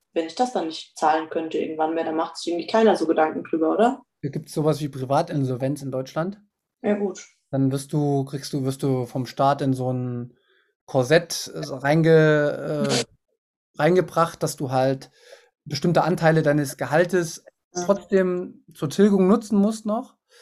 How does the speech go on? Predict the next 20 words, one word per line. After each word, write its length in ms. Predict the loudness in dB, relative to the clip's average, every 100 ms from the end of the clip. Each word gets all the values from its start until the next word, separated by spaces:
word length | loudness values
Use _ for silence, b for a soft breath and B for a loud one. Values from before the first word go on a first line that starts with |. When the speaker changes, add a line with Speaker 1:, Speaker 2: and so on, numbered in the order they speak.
| b -6
Speaker 2:
aber 140 | -2 0
Speaker 1:
Mhm. 40 |
Speaker 2:
dass 120 | 0
du 80 | 0
dann, 180 | 2 4
glaube 260 | 4 2 0
ich, 120 | -2
nach 160 | -4
sieben 340 | -2 0 0 2
Jahren 280 | 2 2 0
wieder 140 | -4
schuldenfrei 560 | -6 -4 -4 -4 -6 -8
bist. 340 | -10 -20 -20 _ _ _ _ b b b b
Also 460 | -2 2 0 0 -6
solche, 440 | -4 -2 0 0
solche 200 | -2 -4
Dinge 220 | -2 -2 -2
gibt's, 400 | -4 -6 -16 B B B
einfach 380 | -6 -2 -2 0
um, 500 | 0 2 0 -2 -12